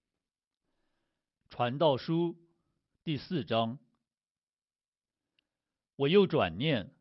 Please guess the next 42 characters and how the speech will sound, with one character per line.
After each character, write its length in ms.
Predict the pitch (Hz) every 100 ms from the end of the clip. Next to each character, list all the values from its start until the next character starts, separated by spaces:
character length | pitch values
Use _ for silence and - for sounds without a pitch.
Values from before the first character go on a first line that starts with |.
| _ _ _ _ _
见 240 | 226 196
日 160 | 247 220
光 240 | 190 180
之 120 | 180 185
下 280 | 190 143
所 240 | 120 127 92
行 260 | - 101
的 80 | 127
一 180 | 113 107
切 280 | - 160 110
欺 280 | - 170 156
压， 280 | 160 156 160 _ _ _ _ _ _ _ _ _
看 280 | - 143 98
哪， 220 | 92 - _ _ _ _ _ -
受 300 | - 240 175
欺 240 | - 208
压 160 | 214 208
的 100 | 165
流 260 | 113 90
泪， 360 | 131 170 110 - _ _
且 220 | - 127
无 200 | 85 92
人 200 | 147 110
安 260 | 117 135 156
慰， 300 | 165 104 - _ _ _ _ _ _ _ -
欺 200 | - 247
压 200 | 254 247
他 200 | - 254
们 160 | 180
的 120 | 180 180
有 260 | 131 76
势 300 | - 240 185
力， 320 | 135 131 104 - _ _
也 240 | 135 120 92
无 220 | 82 165
人 240 | 185 110
安 240 | - 135 147
慰 140 | 123
他 220 | - 120
们。 280 | 101 80 80 - _ _ _ _ _ _ _ _ -
因 240 | 165 196
此， 340 | - - 76